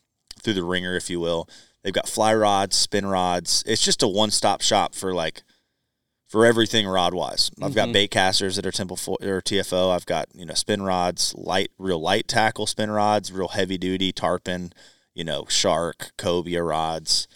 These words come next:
Speaker 1: Um, they've got everything. They've even got, they don't have, like, offshore trolling rods, but they've got, like, popping and jigging rods and, and what. Do, do they have offshore trolling
Speaker 2: Yeah,
Speaker 1: rods?
Speaker 2: they do.
Speaker 1: Oh.
Speaker 2: The, the Sea Hunter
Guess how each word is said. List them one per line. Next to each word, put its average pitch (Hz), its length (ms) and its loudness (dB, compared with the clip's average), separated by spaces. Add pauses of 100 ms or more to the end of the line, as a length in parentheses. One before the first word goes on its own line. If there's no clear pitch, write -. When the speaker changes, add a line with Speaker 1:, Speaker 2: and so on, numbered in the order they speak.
(380)
Speaker 1:
Um, 82 160 -10
they've 87 160 -6
got 95 180 4
everything. 85 380 -6
They've 80 140 -8
even 87 200 -8
got, 85 220 -8
they 113 80 0
don't 123 160 2
have, 127 160 2
like, 107 220 0
offshore 95 420 -2
trolling 95 460 -4
rods, 104 320 -2
but - 140 -14
they've 87 140 -4
got, 90 300 -2
like, 80 140 -8 (120)
popping 92 380 0
and 87 80 -14
jigging 101 300 0
rods 92 560 2
and, 80 200 -12 (460)
and 92 100 -4
what. 87 220 -4
Do, 78 160 -2
do 139 140 0
they 175 80 0
have 175 100 -2
offshore 175 240 -8
trolling 170 240 -6
Speaker 2:
Yeah, 123 80 4
Speaker 1:
rods? 117 120 0
Speaker 2:
they 117 60 0
do. 110 240 -2
Speaker 1:
Oh. 110 100 6
Speaker 2:
The, 113 100 -6 (120)
the 113 80 -6
Sea 127 260 0
Hunter 110 340 -6